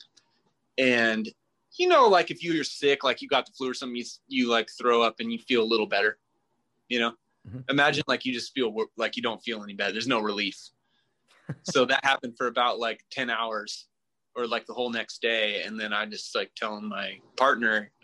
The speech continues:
Speaker 1: uh, my girlfriend, like, "Uh, something ain't right. I think I have food poisoning. Like, we gotta go."
Speaker 2: Ugh.
Speaker 1: And go to the hospital, and I'm, like, in terrible pain. Like,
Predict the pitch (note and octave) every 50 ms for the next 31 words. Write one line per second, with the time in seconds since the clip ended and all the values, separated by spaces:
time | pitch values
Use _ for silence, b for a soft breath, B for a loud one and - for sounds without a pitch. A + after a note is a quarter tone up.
0 | - - A2 G#2+ G#2 G2+ G#2+ G#2+ G#2 A#2+ C3 B2+ - - A#2+ A2+ A2 G#2+ G#2+ G#2+
1 | G#2 G#2 - - _ _ _ _ _ _ _ _ _ _ _ - C3+ C#3 C3 B2+
2 | B2 B2 A#2+ A2+ A#2 A2+ A2 - C#3 B2+ A#2+ A#2+ A#2 A2+ A#2+ B2 A#2+ A#2 A2+ -
3 | C#3 A#2+ A#2 A2+ - B2+ B2 A#2 - A#2 A#2+ A2+ G#2 G#2+ G#2+ G#2 G2+ G#2 G#2+ G#2
4 | - - A#2 A2 A2 G#2 G2+ G#2 G2+ E2+ E2+ - - _ _ _ _ A#2+ B2+ B2+
5 | A2 F#2+ B B B B B _ - - _ _ _ _ _ _ _ _ - B2
6 | A#2 A2+ A2+ A2 G#2+ C3+ C#3+ C3+ A#2+ G#2+ B2 B2 B2 - - - A#2+ A#2 A2+ G#2+
7 | G#2+ A#2 B2+ C3 A#2+ G2+ - - - _ _ _ - - - C3 A#2 A#2 G#2 F2+
8 | F2 D#2 D2 _ - - - _ - _ _ F#2 F#2 - -